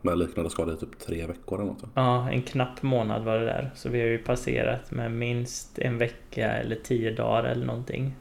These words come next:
Speaker 2: av samma
Speaker 1: Ja, jag tror
Speaker 2: grej
Speaker 1: dessutom
Speaker 2: då.
Speaker 1: att det var typ förra veckan du kollade på det.
Speaker 2: Ja, och det var skott, skott på, på foten båda de då.
Speaker 1: Mm. Ehm, ja, nej, det kan nog bli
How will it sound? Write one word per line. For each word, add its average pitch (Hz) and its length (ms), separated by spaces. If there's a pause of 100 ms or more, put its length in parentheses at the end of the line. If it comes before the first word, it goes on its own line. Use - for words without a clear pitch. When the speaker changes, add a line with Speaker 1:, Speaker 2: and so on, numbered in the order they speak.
(340)
Speaker 2:
av 123 100
samma 113 220
Speaker 1:
Ja, 110 120
jag 107 100
tror 113 120
Speaker 2:
grej 113 80
Speaker 1:
dessutom 98 240
Speaker 2:
då. 92 60
Speaker 1:
att - 60
det 92 60
var 82 80
typ - 180
förra 85 260
veckan 85 340
du 82 100
kollade 85 280
på - 80
det. - 100 (440)
Speaker 2:
Ja, - 220 (360)
och 147 60
det 131 80
var 123 140
skott, - 560 (180)
skott - 420
på, 117 420 (300)
på 131 100
foten 120 520
båda 113 320
de 120 200
då. 131 100 (840)
Speaker 1:
Mm. 92 100 (2500)
Ehm, 95 440
ja, 123 320
nej, 113 120
det 123 400
kan 151 120
nog 110 80
bli 107 160